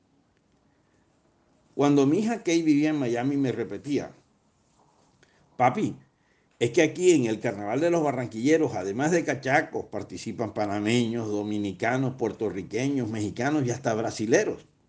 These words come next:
Y me comentaba que, que todos ellos se gozaban el carnaval de Barranquilla en Miami,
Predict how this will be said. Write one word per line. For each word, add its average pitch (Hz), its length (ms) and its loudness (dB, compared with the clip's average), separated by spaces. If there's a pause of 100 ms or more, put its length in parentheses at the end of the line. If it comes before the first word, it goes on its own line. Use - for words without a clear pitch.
(1400)
Y 165 100 10
me 139 160 2
comentaba 147 580 -2
que, 123 300 -4 (200)
que 147 140 0
todos 196 520 2
ellos 190 340 2
se 165 120 2
gozaban 151 520 0
el 135 180 0
carnaval 110 540 -4
de 143 100 2
Barranquilla 104 580 -2
en 113 120 -2
Miami, 98 220 -2